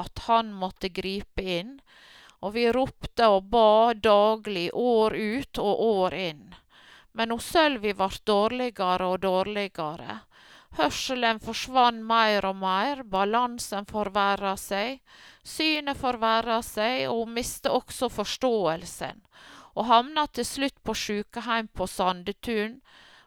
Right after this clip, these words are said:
på Larsnes, i en alder av litt over femti år. Dette var en vanskelig trusprøve, må jeg innrømme. Og jeg sa ofte til Jesus, «Nå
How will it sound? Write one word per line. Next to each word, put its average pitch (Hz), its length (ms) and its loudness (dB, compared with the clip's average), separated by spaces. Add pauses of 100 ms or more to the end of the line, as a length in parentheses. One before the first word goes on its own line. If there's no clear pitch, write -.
(120)
på 208 140 4
Larsnes, 240 800 2
i 208 80 0
en 202 160 -2
alder 208 400 0
av 190 180 -2
litt 208 300 -6
over 175 240 -2
femti 175 560 -6
år. - 240 -12 (960)
Dette 277 240 -4
var 311 220 4
en 226 100 0
vanskelig 240 720 2
trusprøve, 170 1120 -2 (100)
må 247 240 2
jeg 202 240 0
innrømme. 135 640 -8 (1080)
Og 220 160 2
jeg 233 160 2
sa 320 220 2 (100)
ofte 226 480 -2
til 202 160 -2
Jesus, 190 720 -4
«Nå 277 160 -4